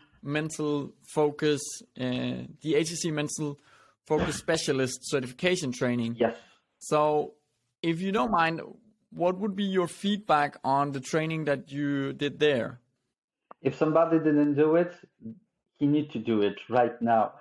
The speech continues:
Speaker 2: Uh, it's helped me a lot because he's,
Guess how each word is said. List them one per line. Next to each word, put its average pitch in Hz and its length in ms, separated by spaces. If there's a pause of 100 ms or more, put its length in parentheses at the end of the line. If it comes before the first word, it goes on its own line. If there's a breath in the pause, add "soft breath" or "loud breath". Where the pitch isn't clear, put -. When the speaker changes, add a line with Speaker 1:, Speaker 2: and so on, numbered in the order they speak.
(340 loud breath)
Speaker 2:
Uh, 113 760 (420)
it's 147 180
helped 170 260
me 165 120
a 139 60
lot 143 260
because 147 280 (140)
he's, 139 220